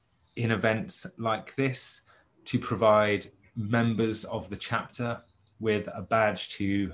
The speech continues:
identify themselves, um, as part of Ease, to use in chapter activities and materials. Uh, so this here is our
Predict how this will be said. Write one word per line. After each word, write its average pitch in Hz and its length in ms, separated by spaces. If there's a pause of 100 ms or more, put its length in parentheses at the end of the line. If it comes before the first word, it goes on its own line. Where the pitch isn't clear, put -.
(140)
identify 110 600
themselves, 113 880 (140)
um, 95 300 (960)
as 107 140
part 107 380
of 98 160 (100)
Ease, 117 440 (420)
to - 140
use 113 400
in 107 260
chapter - 420
activities 110 1200 (140)
and 113 260
materials. 98 1000 (580)
Uh, - 240 (960)
so 104 380 (160)
this 120 320
here 139 260
is 104 200
our 101 240